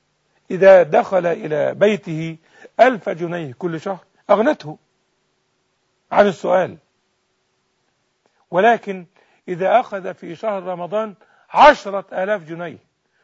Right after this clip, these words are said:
أو زيادة، فإنها لا تكفيه شهرين أو ثلاث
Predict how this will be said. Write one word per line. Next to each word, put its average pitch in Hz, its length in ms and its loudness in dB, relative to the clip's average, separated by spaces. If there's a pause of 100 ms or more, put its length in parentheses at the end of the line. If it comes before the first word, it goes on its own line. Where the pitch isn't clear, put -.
(320)
أو 220 140 4
زيادة، 254 560 6 (460)
فإنها 185 340 -10
لا 180 120 -12
تكفيه 160 460 -16
شهرين 147 400 -14
أو 120 100 -20
ثلاث - 440 -20